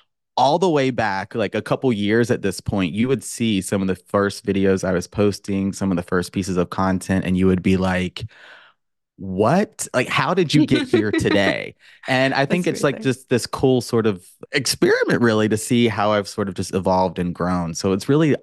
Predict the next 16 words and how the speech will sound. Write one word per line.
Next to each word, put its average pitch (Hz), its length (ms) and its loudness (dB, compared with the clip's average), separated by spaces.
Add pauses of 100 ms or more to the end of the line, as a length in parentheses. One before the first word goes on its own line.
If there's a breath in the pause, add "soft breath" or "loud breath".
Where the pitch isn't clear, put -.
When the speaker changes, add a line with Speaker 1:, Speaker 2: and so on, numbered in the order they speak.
Speaker 1:
all 113 200 2
these 107 180 0
moments 92 460 0
that 90 80 -4
have 90 140 -6 (160)
just - 280 -6 (120)
come 101 200 -2
together, 92 500 2
but 98 220 0
a 101 60 4
deep 98 400 -2
inner 104 180 2
knowing 165 480 4
that 98 340 2 (520 loud breath)
I 113 160 0
just, 127 520 -4